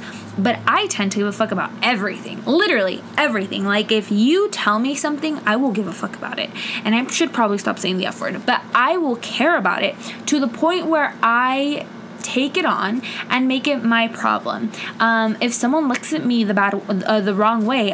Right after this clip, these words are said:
I'll be like, "That totally was uncool," and I'll carry this for the rest of the day, as opposed to just letting it slide. Um, and I actually have the book here with me, and there was some things that I, um, there was one thing that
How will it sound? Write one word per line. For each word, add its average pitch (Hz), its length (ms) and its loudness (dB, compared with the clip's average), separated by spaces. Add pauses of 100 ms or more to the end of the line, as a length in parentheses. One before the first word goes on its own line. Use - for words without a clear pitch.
I'll 214 160 2
be 226 200 2
like, 214 400 2 (840)
"That 240 140 2
totally 269 260 0
was 254 160 2
uncool," 247 640 2
and 233 200 2
I'll 233 340 2 (300)
carry 339 320 2
this 208 220 -2
for 220 100 -2
the 214 100 2
rest 254 220 0
of 220 80 -2
the 208 60 2
day, 226 320 2 (220)
as 233 180 2
opposed 320 220 0
to 403 60 0
just 403 240 0
letting 226 400 2
it 339 160 0
slide. 220 640 0 (280)
Um, 233 520 2
and 254 380 0 (140)
I 247 80 4
actually 262 340 0
have 359 140 2
the 294 80 4
book 208 240 -2
here 202 180 0
with 190 180 -2
me, 196 120 2
and 196 100 2
there 208 80 4
was 226 140 2
some 285 180 0
things 214 440 2
that 214 220 2
I, 196 560 2 (720)
um, 196 420 0 (1700)
there 226 160 4
was 240 240 0
one 247 220 2
thing 330 300 2
that 285 200 0